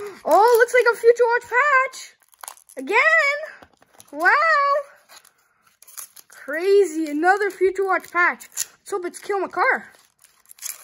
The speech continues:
Hopefully it's Cale Makar. Opening that last. Another one. Anthony Mantha, Evan Malkin, Henrik Lundqvist. U-, update from All-Star Game. Vincent Trocheck,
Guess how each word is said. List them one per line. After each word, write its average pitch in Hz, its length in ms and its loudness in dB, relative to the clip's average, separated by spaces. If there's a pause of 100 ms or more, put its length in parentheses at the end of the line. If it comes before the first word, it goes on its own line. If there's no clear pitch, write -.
(140)
Hopefully 349 240 -10
it's - 120 -10
Cale 392 180 -4
Makar. 403 380 -2 (520)
Opening 349 280 -2
that 349 200 2
last. 415 420 -4 (1500)
Another 294 460 -2
one. 208 220 -10
Anthony 285 340 -6
Mantha, 311 420 -2
Evan 240 240 -8
Malkin, 269 300 -6 (460)
Henrik 381 280 -2
Lundqvist. - 520 -8 (1400)
U-, - 80 -18 (180)
update 226 360 -6 (580)
from 240 260 -10
All-Star 214 320 -12
Game. 285 220 -8 (580)
Vincent 254 280 -8
Trocheck, 269 500 -6